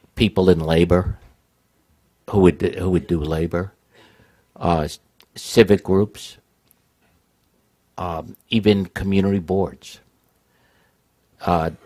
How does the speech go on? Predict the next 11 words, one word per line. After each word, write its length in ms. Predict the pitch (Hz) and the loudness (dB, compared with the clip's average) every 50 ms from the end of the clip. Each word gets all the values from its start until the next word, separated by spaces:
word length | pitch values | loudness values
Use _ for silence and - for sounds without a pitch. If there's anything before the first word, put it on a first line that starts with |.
| _ _ _ _ _ _ _ _ _ _ _ - - 101 _ _ - | _ _ _ _ _ _ _ _ _ _ _ -20 -20 -20 _ _ 4
district, 540 | 110 110 - - - - 107 95 - - _ _ _ _ _ - 85 - - | 4 4 4 4 0 2 2 2 0 -2 _ _ _ _ _ -14 -14 -12 -6
uh, 320 | - 98 87 85 80 78 78 - _ - - _ _ _ _ _ _ _ - - - 95 | -6 -4 -4 -4 -4 -6 -8 -12 _ -20 -20 _ _ _ _ _ _ _ -16 -14 -8 -2
district 420 | - 104 98 - - 110 98 - - | 2 2 2 2 0 -6 -6 -4 -4
leaders. 560 | 98 101 101 98 101 95 95 - - - - - - _ _ _ _ _ _ _ _ _ _ _ _ _ _ _ _ _ _ _ _ _ _ _ _ _ _ _ _ _ _ _ _ _ _ _ _ _ _ _ _ - | -4 -4 -2 -2 -4 -4 -4 -8 -14 -18 -20 -20 -20 _ _ _ _ _ _ _ _ _ _ _ _ _ _ _ _ _ _ _ _ _ _ _ _ _ _ _ _ _ _ _ _ _ _ _ _ _ _ _ _ -6
We 180 | 107 113 107 92 | -2 0 0 0
had 220 | - 113 107 104 | 2 2 2 2
an 120 | 104 95 98 | 2 2 2
infrastructure, 960 | 95 95 - - 98 92 - - - 78 69 - _ - - - - - - _ - - - - - _ _ _ _ - | 0 -2 -2 -4 -6 -6 -6 -6 -8 -8 -8 -8 _ -12 -10 -10 -10 -10 -14 _ -20 -20 -20 -20 -20 _ _ _ _ -8
let's 320 | 101 101 101 98 - - | -2 0 0 0 -2 -4
say 280 | - - 101 95 90 90 | -4 -2 -2 0 0 -2
by, 640 | 85 87 - 85 80 78 78 76 73 73 73 71 67 | -4 -4 -4 -4 -2 -2 -4 -4 -4 -6 -8 -10 -14